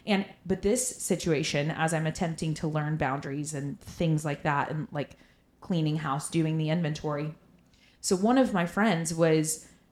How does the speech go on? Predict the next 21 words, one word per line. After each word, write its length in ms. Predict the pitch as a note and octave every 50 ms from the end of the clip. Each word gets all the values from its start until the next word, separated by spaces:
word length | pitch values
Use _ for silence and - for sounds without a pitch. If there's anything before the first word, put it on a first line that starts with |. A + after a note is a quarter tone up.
| _ _
repeatedly 800 | F#3 F#3+ F#3 - - A3 G3+ G3+ F#3 F3+ F3 E3+ E3 D#3+ - - _ _ _ _ _ _ _
triggered, 580 | _ - - A3+ G3+ F3 D#3 C#3+ C#3 E3+ - -
bothered 580 | - E3+ E3 F3 F3 E3+ D3 C3+ D3 - G#3 - -
by 280 | E3 D#3 D3 D3+ D#3 E3
the 100 | E3 F3
things 320 | F3 - F#3+ F#3+ F#3+ F#3+ F3+
that 100 | F3+ D#3+
I 160 | D#3 E3 F3
would 160 | F3 F3 F3
post 260 | - F3 D3+ D#3 -
on 120 | D3 C#3+ D3+
social 260 | - C#3 C#3+ - C#3+
media. 220 | C#3 B2 C3 B2+ -
I 120 | - D#3 D#3+
was 200 | D#3 D#3+ E3+ E3
starting 420 | - - - D#3 D3 D#3 E3+ F#3 G3
to 80 | - G#3
post 300 | - F#3+ E3+ E3+ E3+ -
on 120 | F3 F3
social 280 | F3 E3+ E3 - - F3
media. 320 | D#3+ D3+ - B2+ - F#3